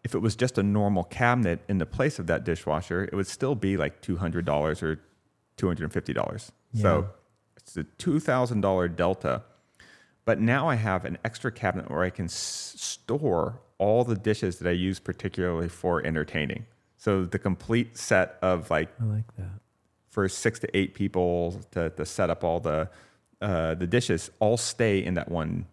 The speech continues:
Speaker 1: dishwasher. So basically it's a cabinet for ceremonial use, and then
Speaker 2: Yeah.
Speaker 1: they get stored in the
Speaker 2: Uh-huh.
Speaker 1: place where they're also cleaned. So I never have to unload that dishwasher. It just goes to the table, back into the dishwasher,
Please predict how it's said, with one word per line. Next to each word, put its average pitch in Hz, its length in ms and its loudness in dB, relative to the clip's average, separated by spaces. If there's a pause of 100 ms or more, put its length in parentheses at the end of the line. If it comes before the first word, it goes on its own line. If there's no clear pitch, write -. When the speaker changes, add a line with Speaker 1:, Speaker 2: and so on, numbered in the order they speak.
(280)
Speaker 1:
dishwasher. - 460 -4
So - 180 -2
basically 101 420 0
it's 85 120 -2
a 92 60 -4
cabinet 98 560 2 (440)
for 95 160 -4
ceremonial 101 840 0
use, 92 500 -2 (280)
and 127 160 2
then 101 80 2
Speaker 2:
Yeah. 101 40 2
Speaker 1:
they 101 100 2
get - 160 -2
stored 113 520 2
in 95 100 -2
the 92 60 0
Speaker 2:
Uh-huh. 90 60 -10
Speaker 1:
place 92 240 0
where 92 80 -6
they're 87 140 0
also 82 220 -2
cleaned. 85 380 -6 (360)
So - 120 -2
I 101 60 6
never 110 200 4
have 110 100 0
to - 180 -2
unload 101 300 4
that 82 180 2
dishwasher. 85 460 -2
It 82 80 -6
just - 160 -6
goes 87 140 -2
to - 120 -10
the 87 80 -6
table, 101 480 0 (200)
back 80 260 0
into 95 180 -6
the 90 120 -6
dishwasher, 107 640 -2